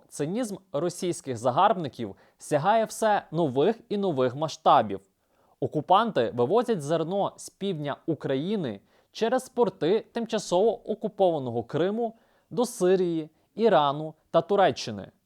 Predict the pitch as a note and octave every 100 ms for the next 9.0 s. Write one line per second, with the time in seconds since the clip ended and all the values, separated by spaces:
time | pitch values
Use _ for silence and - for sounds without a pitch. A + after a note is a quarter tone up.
0 | _ _ _ _ F#3+ A3+ C#3 A2+ - -
1 | B2+ D3 F#3+ A#3+ - G3+ - - G#3 D3+
2 | A#2 - C3 B2+ B2+ C#3 C3 A#2+ - B2
3 | - C3+ C3 - - C#3+ - C3+ - D#3
4 | F#3+ B2 G2+ _ - G#3+ A#3+ - G3 C#3+
5 | D3 D3+ E3 - D3+ G2 _ _ - _
6 | _ _ - B2 B2+ G#3+ G#3 A#2+ A2+ A#2+
7 | A#2 E3+ B3 A3 F3+ D#3 F3 G3+ D3 C#3
8 | - - D3 B2 - E3 G#3+ D#3+ A#2+